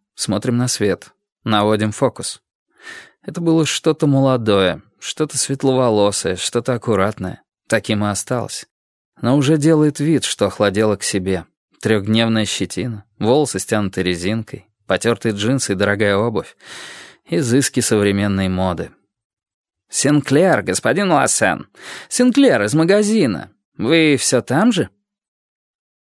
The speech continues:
Нет, уже не там. Я был там несколько лет назад,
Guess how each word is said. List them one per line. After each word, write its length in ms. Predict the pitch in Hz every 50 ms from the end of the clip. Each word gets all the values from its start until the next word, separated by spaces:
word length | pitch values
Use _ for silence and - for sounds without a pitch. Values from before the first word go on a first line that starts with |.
| _ - -
Нет, 640 | 95 92 95 107 120 117 98 - - - - - _ _ _ _ _ -
уже 340 | - 101 98 104 117 135 147
не 160 | 135 120 113
там. 400 | - - - 95 87 82 82 - _ _ _ _ _ _ _ _ _ _ _ _ _ _ _ _ _ _ _ _ _ _ _ _
Я 240 | - 95 92 95 98
был 260 | 92 95 107 113 107
там 340 | 95 - - 80 65 - - _ _ _ -
несколько 480 | 131 127 131 117 - - 123 - - 113
лет 200 | 113 110 104 -
назад, 440 | 113 113 117 110 117 107 92 -